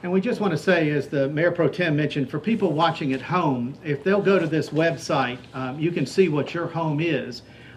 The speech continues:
Um, in the upper right-hand corner, there is a, um, it says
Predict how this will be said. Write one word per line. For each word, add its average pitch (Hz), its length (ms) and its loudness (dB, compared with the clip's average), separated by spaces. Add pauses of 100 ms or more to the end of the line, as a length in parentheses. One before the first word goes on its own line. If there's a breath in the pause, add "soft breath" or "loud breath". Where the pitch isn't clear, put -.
Um, 151 240 -4
in 156 180 -2
the 156 160 2
upper 185 180 0
right-hand 160 540 0
corner, 139 580 0
there 147 280 -2
is 143 400 -2
a, 127 320 0 (300 loud breath)
um, 127 300 -6
it 151 140 -8
says 143 340 -2